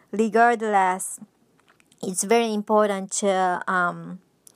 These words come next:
release all of emotional pains and the fears and the blocks and the self-limitations out of your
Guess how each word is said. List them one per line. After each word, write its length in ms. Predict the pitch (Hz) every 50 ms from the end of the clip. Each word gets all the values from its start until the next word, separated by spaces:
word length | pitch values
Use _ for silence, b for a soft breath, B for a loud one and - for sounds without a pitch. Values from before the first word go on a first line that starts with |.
| B B B B B B
release 760 | - 202 208 214 214 220 220 214 208 220 226 240 254 - - - - -
all 240 | 202 208 202 202 208
of 140 | 196 185 190
emotional 600 | 170 190 190 190 190 202 - - 247 262 269 254
pains 720 | - 240 214 190 190 190 185 190 196 190 202 - - - _ _ _ _ _ _ _ _ _ _ _ _ _ _ - -
and 160 | 190 185 180
the 60 | 180
fears 760 | - - 202 196 190 185 180 180 175 180 185 190 - - - _ - 185
and 240 | 185 180 180 175
the 60 | 180 180
blocks 600 | 175 - 180 180 190 180 185 - - - - -
and 220 | 190 185 185 180
the 40 | 180
self-limitations 1120 | - - - 190 185 185 - 185 180 180 170 - - 226 233 226 - - 180 170 165 160 160 - -
out 320 | - 185 180 180 185 180 196
of 140 | 180 170 165
your 380 | 170 165 160 160 160 165 175